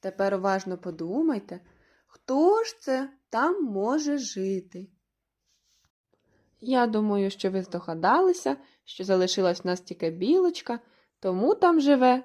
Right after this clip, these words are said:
руденька білочка. На цьому наше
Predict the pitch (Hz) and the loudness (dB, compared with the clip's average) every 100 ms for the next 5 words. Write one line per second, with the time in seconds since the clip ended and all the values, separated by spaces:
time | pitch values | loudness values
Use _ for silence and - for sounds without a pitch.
0 | - 185 175 175 175 202 285 285 285 285 | -8 -6 -6 -4 -2 -2 -2 -2 -4 -6
1 | - 190 170 160 160 165 - 190 - _ | -14 -10 -8 -6 -8 -10 -16 -20 -20 _
2 | _ _ _ _ _ _ _ _ _ _ | _ _ _ _ _ _ _ _ _ _
3 | _ _ 220 226 226 254 240 214 208 196 | _ _ -12 -10 -6 -6 -4 -4 -2 -4
4 | 196 - 185 | -6 -10 -14